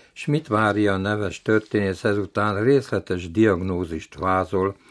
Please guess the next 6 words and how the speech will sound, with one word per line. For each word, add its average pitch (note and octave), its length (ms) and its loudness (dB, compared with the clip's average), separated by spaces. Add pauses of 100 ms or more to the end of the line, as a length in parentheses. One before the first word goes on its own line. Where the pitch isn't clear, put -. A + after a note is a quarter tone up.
(260)
a G2+ 140 -6
szellemi G#2+ 600 2
politikai F#2 720 0
helyzetről, F#2+ 800 -2
a - 140 -8
kultúrharcról, F2+ 1160 -4